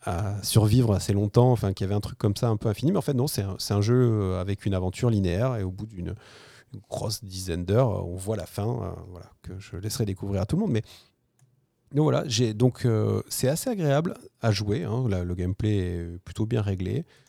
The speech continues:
C'est pas très beau parce que c'est un jeu P S quatre,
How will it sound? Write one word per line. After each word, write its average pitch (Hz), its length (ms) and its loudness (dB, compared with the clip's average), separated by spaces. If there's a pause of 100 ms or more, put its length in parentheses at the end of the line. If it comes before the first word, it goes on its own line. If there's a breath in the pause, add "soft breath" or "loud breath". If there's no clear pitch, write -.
(200 soft breath)
C'est 117 480 2 (480)
pas 208 100 -4 (100)
très - 280 2
beau 135 200 6
parce - 160 -4
que - 80 -6
c'est 98 120 0
un 95 40 4
jeu 120 140 4
P - 140 -2
S 104 160 0
quatre, - 180 0